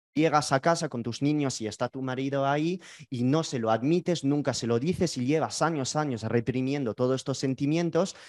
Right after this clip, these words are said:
que ya te está haciendo separando de tu propio marido. Y entonces esto genera disminución de libido, pero no por falta de nutrientes o no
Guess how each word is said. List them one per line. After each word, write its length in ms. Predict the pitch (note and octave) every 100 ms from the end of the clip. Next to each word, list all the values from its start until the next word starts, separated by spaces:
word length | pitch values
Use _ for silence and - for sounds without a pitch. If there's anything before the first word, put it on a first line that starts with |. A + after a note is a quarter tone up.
| - -
que 180 | C3+ B2
ya 140 | D#3
te 120 | E3
está 360 | D3 - D3 D3 _ -
haciendo 400 | B2+ D3+ D#3 D3
separando 540 | C3+ B2+ B2 C#3+ C3
de 100 | A2+
tu 140 | A2
propio 340 | - C3 B2 A#2+
marido. 420 | A2+ D3 B2 F#2+ - -
Y 80 | B2
entonces 360 | C3+ D3 A#2+ D3+
esto 200 | - B2+
genera 440 | - A#2+ C#3 G#2+
disminución 640 | G2 G#2+ C3 C#3 C3+ C#3 C3+
de 80 |
libido, 360 | C3+ E3 F3+ G3+
pero 200 | C3+ A#2
no 200 | C3 F#3
por 180 | D#3 C3
falta 340 | D3+ D3 C#3
de 100 | B2+
nutrientes 720 | B2+ B2 B2 D#3 F#3+ A2+ -
o 80 | G#2+
no 320 | A2+ C#3+ E3